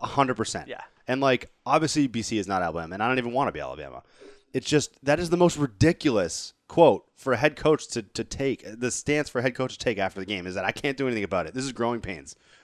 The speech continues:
Speaker 1: for our team that is now
Speaker 2: <laughs>
Speaker 1: five years old and entirely based on my recruits."
Speaker 2: Yeah. So that's how we feel about Steve Addazio. It's, it's time to officially say he's done.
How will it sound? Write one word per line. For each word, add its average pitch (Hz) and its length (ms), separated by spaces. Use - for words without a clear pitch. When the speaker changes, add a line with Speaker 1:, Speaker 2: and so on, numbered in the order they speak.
Speaker 1:
for 131 120
our 123 80
team 95 440
that 107 280
is 113 200
now 127 140
Speaker 2:
<laughs> - 0
Speaker 1:
five 127 260
years 113 160
old 123 160
and 107 100
entirely 127 480
based 113 260
on 110 80
my 107 120
recruits." 95 520
Speaker 2:
Yeah. 110 280
So 170 400
that's 190 280
how 208 140
we 202 100
feel 117 540
about 123 340
Steve 131 220
Addazio. 98 440
It's, - 360
it's - 280
time 175 720
to 156 120
officially 143 440
say 123 340
he's 113 240
done. 98 240